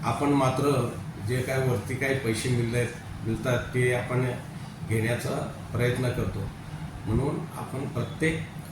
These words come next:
मराठी माणसाने उद्योजकाकडे वळलं पाहिजे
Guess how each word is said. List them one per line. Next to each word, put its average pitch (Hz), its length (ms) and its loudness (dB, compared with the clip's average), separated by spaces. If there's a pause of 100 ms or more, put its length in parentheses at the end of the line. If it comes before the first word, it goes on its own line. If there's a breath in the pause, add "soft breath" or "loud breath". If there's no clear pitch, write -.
(160)
मराठी 143 400 2
माणसाने 120 760 2 (460)
उद्योजकाकडे 139 600 4
वळलं 127 560 2
पाहिजे 101 480 0